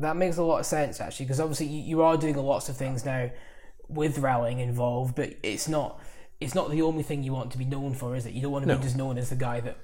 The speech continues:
Speaker 1: won a world championship and, and, and that's it.
Speaker 2: Yeah, and, and I think, you know, people that know me well often joke that I don't pull the world champion card that often, but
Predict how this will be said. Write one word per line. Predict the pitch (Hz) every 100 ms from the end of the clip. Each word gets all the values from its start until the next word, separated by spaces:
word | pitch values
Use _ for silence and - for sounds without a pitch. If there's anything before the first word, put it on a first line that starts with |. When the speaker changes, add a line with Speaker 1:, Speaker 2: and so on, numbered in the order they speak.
| -
Speaker 1:
won | 131 127
a | 127
world | 127 117 113
championship | 127 113 104 127
and, | 123 113 -
and, | - 120
and | 120 120
that's | 120 107 -
it. | 131 - - 104
Speaker 2:
Yeah, | 139 110 90 - - -
and, | 240
and | 240 226
I | 208
think, | 208 175
you | 147
know, | 123
people | 147 127 127
that | 117 120
know | 127 117
me | 117
well | 110 120 117 110 101 - - - - - -
often | 127 123 - 120
joke | 104 127 123 123 -
that | 123 107 - -
I | 127
don't | 123 120 -
pull | 131 120
the | 110
world | 113 117
champion | - 117 104 110 104
card | - 117 110
that | 101 117
often, | 113 104 - 110 104
but | 101 113 110